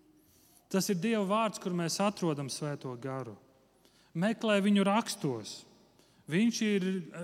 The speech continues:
rakstu autors, viņš ir tas, kas iedvesmoja aut-, tos, kas rakstīja. Un tāpat laikā, tu redzi, šeit ir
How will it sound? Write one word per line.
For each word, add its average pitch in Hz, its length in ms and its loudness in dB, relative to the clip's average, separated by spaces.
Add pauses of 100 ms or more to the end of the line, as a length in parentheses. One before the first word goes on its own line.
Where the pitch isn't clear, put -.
(100)
rakstu 196 480 2
autors, 202 680 0
viņš 185 240 0
ir 175 100 -4
tas, 202 200 2
kas - 240 -2
iedvesmoja 175 720 0
aut-, 170 240 -2 (320)
tos, 185 260 4
kas - 220 -4
rakstīja. 143 680 -4 (3000)
Un 147 80 -12
tāpat 185 380 -6
laikā, 180 400 -6
tu 156 80 -10
redzi, 151 240 -8
šeit 156 380 -8
ir 143 180 -8